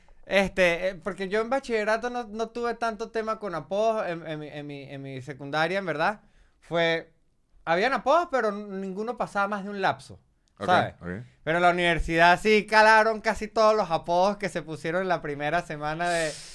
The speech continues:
Speaker 1: de, de la universidad, y yo cargué con uno que, que, que no me gustó mucho. No, lo odio y, y hasta el sol de ho-, o sea, eh, eh, cuando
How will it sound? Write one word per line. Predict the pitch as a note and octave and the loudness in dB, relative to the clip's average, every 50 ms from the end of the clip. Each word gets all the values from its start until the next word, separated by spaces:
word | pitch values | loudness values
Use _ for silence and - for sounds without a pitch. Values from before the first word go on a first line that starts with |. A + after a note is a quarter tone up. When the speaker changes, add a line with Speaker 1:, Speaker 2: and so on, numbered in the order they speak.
| - - - - - | -18 -20 -20 -12 -4
Speaker 1:
de, | D3 D#3 D#3+ D#3 D3+ | 0 2 2 2 2
de | D3+ D3+ | 2 2
la | D3+ D3+ | 2 2
universidad, | D3+ D3+ D#3 D#3 D#3 D3+ D3+ - D#3 D#3 D#3 D#3+ F#3 A#3 B3 A3+ | 2 2 2 0 0 0 -2 -4 -4 0 2 4 4 4 4 2
y | G#3 F3+ E3+ | 0 -2 0
yo | D#3 F3 E3+ F3 F3 - | 0 2 2 2 2 4
cargué | G#3 G#3 G#3 G3 G#3+ A3 G#3 | 4 4 4 4 2 -2 -2
con | - A#3 A3+ | -2 -2 -2
uno | A#3 A#3+ A#3+ B3 B3+ B3 - | -2 -4 -4 -4 -4 -4 -4
que, | A3 G#3 F#3+ F3 D#3+ D#3 D3+ D3 C#3 C3 A#2+ C3 | -4 -2 0 0 0 0 0 0 -2 -4 -8 -10
que, | D3 C#3+ C#3 C3 B2 B2+ - - _ _ _ _ _ | -8 -8 -8 -8 -8 -10 -16 -20 _ _ _ _ _
que | C#3+ D3 D3+ D3 | -6 -4 -4 -2
no | D3+ D#3 D#3+ | -2 -2 0
me | E3 F#3 F#3 | 0 0 0
gustó | D#3+ D#3+ C3+ B2+ E3 E3+ | 0 -2 -4 -4 -4 -4
mucho. | E3+ F3+ F#3+ G3 G3 F#3 | -4 -2 -2 -4 -2 0
No, | F#3+ F#3+ G#3+ A3+ G3+ F#3+ | 2 4 4 4 2 2
lo | G3 F#3+ F#3 F#3 | 6 8 8 10
odio | G3 G#3 A#3 B3+ C#4 D4+ D#4+ E4 D#4+ D4+ G#3 - | 10 10 10 10 8 6 4 2 2 2 0 -2
y, | G#3 G3 F#3 F3+ E3+ D#3+ D3+ C#3 B2+ A#2+ B2 - _ _ _ _ _ | -2 -2 0 0 -2 -2 -4 -4 -6 -8 -12 -18 _ _ _ _ _
y | - D#3 D#3 | 2 2 4
hasta | D3+ C3+ - E3 E3 | 4 4 4 2 2
el | D#3+ | 4
sol | - - F3+ F3 F3 | 4 2 2 2 2
de | G3 G3+ | 2 2
ho-, | G#3+ G3+ F#3+ | 2 4 2
o | F#3 | 2
sea, | - G#3 F#3 F3 E3 E3+ | 2 4 4 4 6 4
eh, | E3+ - D3+ | 2 2 -2
eh, | D3+ C#3 - - - - - _ _ _ _ _ _ _ _ _ _ - | -4 -6 -8 -14 -20 -20 -20 _ _ _ _ _ _ _ _ _ _ 2
cuando | G3 G3 G3 G3 G3 F#3+ F3+ F#3+ | 4 4 4 4 2 -2 -2 -6